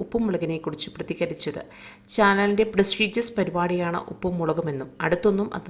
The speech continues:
നിർത്തില്ലെന്നുമായിരുന്നു മുൻപ് ശ്രീകണ്ഠൻ നായർ പറഞ്ഞത്. ഇതേക്കുറിച്ചാണ് ആരാധകർ ചോദിച്ചത്. ഇത്തവണത്തെ വിശദീകരണത്തിൽ തൃപ്തരല്ലെന്നും അദ്ദേഹം പറഞ്ഞ കാര്യങ്ങൾ ശരിയല്ലെന്നും ചൂണ്ടിക്കാണിച്ചെത്തിയിരിക്കുകയാണ് ആരാധകർ. താരങ്ങളുടെ പോസ്റ്റിന്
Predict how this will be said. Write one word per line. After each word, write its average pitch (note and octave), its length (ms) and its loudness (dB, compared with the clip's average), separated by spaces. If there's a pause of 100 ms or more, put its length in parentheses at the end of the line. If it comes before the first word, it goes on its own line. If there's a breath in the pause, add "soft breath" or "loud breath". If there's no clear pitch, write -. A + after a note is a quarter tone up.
നിർത്തില്ലെന്നുമായിരുന്നു F3 880 0
മുൻപ് F3 240 0 (100)
ശ്രീകണ്ഠൻ F#3 540 0
നായർ D#3 320 -2
പറഞ്ഞത്. D#3 320 -2 (600 loud breath)
ഇതേക്കുറിച്ചാണ് B3 560 4
ആരാധകർ F3 460 2 (120)
ചോദിച്ചത്. - 440 -6 (400 loud breath)
ഇത്തവണത്തെ D4 540 4
വിശദീകരണത്തിൽ G3 640 0 (100)
തൃപ്തരല്ലെന്നും E3+ 720 0
അദ്ദേഹം E3 320 0
പറഞ്ഞ F3 260 -2
കാര്യങ്ങൾ F3 320 2 (140)
ശരിയല്ലെന്നും G#3 540 4 (100)
ചൂണ്ടിക്കാണിച്ചെത്തിയിരിക്കുകയാണ് F3 1400 -2 (160)
ആരാധകർ. D#3 400 -6 (500 loud breath)
താരങ്ങളുടെ G#3+ 480 4
പോസ്റ്റിന് G3 420 2